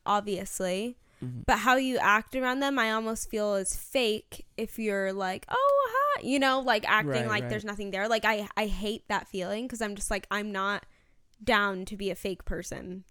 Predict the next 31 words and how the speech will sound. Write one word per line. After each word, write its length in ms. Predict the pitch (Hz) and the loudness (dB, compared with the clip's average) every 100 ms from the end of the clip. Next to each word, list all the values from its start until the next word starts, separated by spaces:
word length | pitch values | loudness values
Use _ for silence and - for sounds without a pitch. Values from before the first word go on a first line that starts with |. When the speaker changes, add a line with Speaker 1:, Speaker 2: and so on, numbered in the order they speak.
| - | -6
Speaker 1:
you 120 | 240 | 0
know, 220 | 214 220 | 2 2
Speaker 2:
Yeah. 120 | 254 | 0
Speaker 1:
even 180 | 247 269 | 2 2
if 160 | 254 254 | 2 2
you're 120 | 240 | 0
in 100 | 233 | 2
the 80 | 226 | 0
church, 400 | - 233 180 - | 0 -2 -2 -4
like, 240 | 190 185 | -4 -2
I 80 | 190 | -2
just 220 | 180 196 | -2 -2
don't 200 | 208 190 | -2 -4
feel 240 | - 185 175 | -4 -2 -2
right 280 | 170 170 - | -2 -2 0
about, 460 | 196 165 165 - - - - _ _ _ _ _ _ _ _ _ _ - | 0 2 0 -6 -18 -20 -20 _ _ _ _ _ _ _ _ _ _ -4
about 280 | 202 226 202 | 4 4 4
doing 220 | 202 170 | -2 -4
that. 180 | - - | -6 -8
So 320 | - 269 240 240 | 4 6 8 6
I 120 | 247 | 4
think 300 | 262 302 294 - _ _ | 2 -2 -4 -12 _ _
obviously 520 | 226 220 233 - 208 | 0 2 -2 -2 -4
you 220 | 196 175 170 | -4 -6 -2
love 300 | 185 208 220 | 0 0 0
them 360 | 208 202 196 - | -2 -2 -4 -6
and 240 | - 180 | -10 -8
you 260 | 175 170 170 | -6 -6 -4
pray 320 | - - 220 226 | -2 2 2 2
for 180 | - | 0
them, 460 | 220 214 208 208 214 | 0 2 2 0 -6